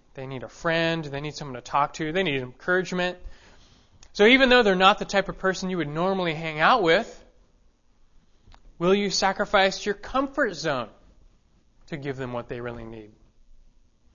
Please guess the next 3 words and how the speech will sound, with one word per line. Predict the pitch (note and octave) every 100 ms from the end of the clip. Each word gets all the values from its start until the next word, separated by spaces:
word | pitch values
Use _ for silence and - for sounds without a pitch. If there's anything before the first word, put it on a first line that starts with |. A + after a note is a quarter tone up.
| _ _ _ _ -
Love | C3 C3+ E3 F3 -
by | C#3 B2 B2 B2+ - _ _ -
sacrificially | - - D#3 D#3 F3 - D3 - C#3 C3+ C#3